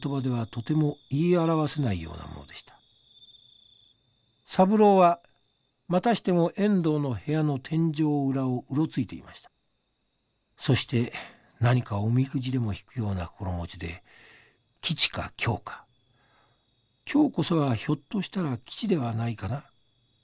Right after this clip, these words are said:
どうか吉が出てくれますように。と、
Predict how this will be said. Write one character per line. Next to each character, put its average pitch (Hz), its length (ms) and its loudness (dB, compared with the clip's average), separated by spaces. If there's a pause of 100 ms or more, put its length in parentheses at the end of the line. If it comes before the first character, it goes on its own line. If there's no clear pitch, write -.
(320)
ど 104 140 -2
う 95 60 -8
か - 140 -8
吉 - 240 -2
が 92 100 -2
出 85 120 0
て 98 120 -2
く - 120 -10
れ 104 80 2
ま 104 140 2
す - 140 0
よ 87 200 -4
う 82 40 -8
に。 76 180 -10 (640)
と、 160 200 0